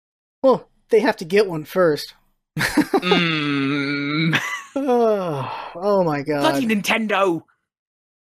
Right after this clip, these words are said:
Speaker 1: Funny, the funny fact about Star Fox two was they canceled Star Fox two because sixty-four was coming out. They didn't want to confuse people having two Star Fox games out, and it's finally here.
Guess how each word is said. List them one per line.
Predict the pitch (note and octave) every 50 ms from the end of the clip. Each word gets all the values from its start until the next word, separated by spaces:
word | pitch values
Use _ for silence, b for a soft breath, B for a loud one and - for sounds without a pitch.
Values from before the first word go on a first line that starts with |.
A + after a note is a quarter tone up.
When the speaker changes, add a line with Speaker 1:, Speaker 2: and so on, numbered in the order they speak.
| _ _ _ _ - B3 A#3+ A#3
Speaker 1:
Funny, | D#4+ F#4+ A4 A#4+ A#4 D#4
the | B3+ D#4
funny | - - E4 F4+ G4+ G#4+ G4+
fact | - - D#4 D#4+ A4 -
about | - E4+ D#4+ C#4+
Star | - - D#4 D#4 D#4+
Fox | D#4+ E4+ D#4 C#4 - -
two | - - E4
was | D#4 C#4 A#3 A3+
they | A#3
canceled | A3+ - C#4+ D#4 E4+ - D#4 -
Star | - D4 C#4 B3+
Fox | - C4 B3+ A#3 -
two | - C4+ A#3+
because | G3 G#3 - G#3+ -
sixty-four | - G#3+ - - F#3 - G#3 F#3
was | E3 D#3 -
coming | - D#3 C#3 C3+ C3
out. | C3 C3 - - - -
They | - G3
didn't | F#3 G3 A#3 A#3+
want | B3 C4 C4
to | D4+
confuse | - B3+ - G#3+ G#3 F#3+
people | - G#3+ G3+ E3+ F3 E3
having | D#3+ E3 D#3+ E3 D#3
two | - G3 G3
Star | - - F3 D#3+
Fox | - E3 D#3 D#3 - -
games | - E3+ D#3+ D#3 C#3+ C#3
out, | D3+ D3 D3 - - _ _ _ _ _ _ _ -
and | C4 C4
it's | - -
finally | - C4 A3+ G#3 G3 F3+ F3 E3
here. | D3 C#3 D3 C#3 C3 C3+ C#3 -